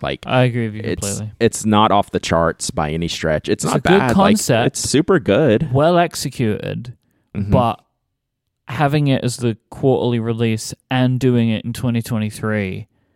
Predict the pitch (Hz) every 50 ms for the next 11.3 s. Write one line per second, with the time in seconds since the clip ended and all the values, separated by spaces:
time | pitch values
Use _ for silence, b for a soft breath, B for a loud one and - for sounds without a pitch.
0 | _ _ 98 101 95 92 85 82 - - - 117 117 120 123 - 131 131 113 -
1 | b b b b b b _ - - - - - 160 147 139 - 151 151 151 147
2 | 131 - 107 - - - - - - - - - 120 113 135 135 135 139 135 135
3 | 139 143 143 - - - - - 117 120 - - 117 117 127 127 - 123 - -
4 | 117 101 95 98 110 - _ _ _ _ _ 117 110 107 107 101 120 113 113 117
5 | 123 135 147 151 165 185 214 220 - _ _ _ _ _ - 117 107 113 113 110
6 | 107 98 95 104 104 104 120 143 - 214 226 - - - - - _ _ _ _
7 | _ _ _ _ _ - 98 107 110 117 - 120 113 101 - 113 - 143 143 147
8 | 147 135 - 143 131 - - 131 120 113 98 95 101 - _ _ _ _ _ _
9 | _ _ _ - - - - - - 807 - - - - - 807 880 906 855 762
10 | _ - - - _ - - - _ - 123 - - _ - - - - _ _
11 | - - - - - -